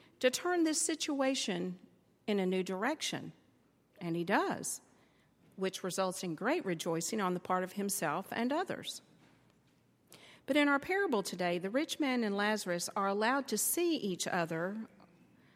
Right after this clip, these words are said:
but unlike Scrooge, they are not able to wake from a dream and change things for the better. We, though, are in the place where we, through Scripture, have heard the command.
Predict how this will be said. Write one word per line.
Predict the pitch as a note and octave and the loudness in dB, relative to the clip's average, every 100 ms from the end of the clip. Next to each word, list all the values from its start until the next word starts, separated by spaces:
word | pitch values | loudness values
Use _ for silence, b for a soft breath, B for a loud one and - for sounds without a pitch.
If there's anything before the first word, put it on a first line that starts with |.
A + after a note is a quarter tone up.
| b b - | b b 0
but | A3+ - | 2 4
unlike | D#4+ F4 E4 C4+ - | 4 4 4 4 2
Scrooge, | - - F4 F4 E3 D#3 - - - - | 0 -2 0 0 0 -2 -6 -8 -10 -2
they | A3+ C4 | 2 2
are | B3 | 2
not | G#3+ - | 2 2
able | G#3 G#3 | 0 0
to | F#3 - | -4 -4
wake | F3 G3+ F#3+ | 0 0 -2
from | - F3+ | -4 -4
a | E3+ | -4
dream | G#3 A#3 F#3 D#3 | -2 0 0 0
and | F3 F3 | -2 -4
change | - C#4+ D4+ A#3+ - | -2 0 0 0 -2
things | E3+ D3+ D#3+ | -4 -4 -4
for | - F3 | -6 -6
the | F#3 | -4
better. | A3+ C4 - - - - _ _ _ _ _ _ _ _ _ _ _ _ _ B B B B B | -4 -4 -6 -14 -20 -20 _ _ _ _ _ _ _ _ _ _ _ _ _ B B B B B
We, | B3+ D4+ A#3+ | 2 2 2
though, | F#3 D#3 D#3+ F3 | 0 0 0 -4
are | - F3+ F3+ | -2 0 0
in | F#3+ G3 G3 G3 - - - | 2 2 2 0 -4 -16 -2
the | G#3+ | -2
place | - G#3 F#3+ F#3 - - - | 2 2 2 0 -4 -6 -6
where | G#3 G#3 G3+ G3+ F#3+ | 0 2 4 2 0
we, | - A3 C#4+ D#4 D#4+ | -2 2 4 4 4
through | D#4 - D#4 | 2 2 2
Scripture, | - - E4 - - C3+ C3 - b b b | 2 2 0 0 -2 -2 -6 -10 b b b
have | - G3+ | -4 -2
heard | A3 G#3+ | 2 2
the | G3+ | 2
command. | - G#3 G#3 G#3+ G3 C3+ - | 0 0 2 0 -2 -4 -10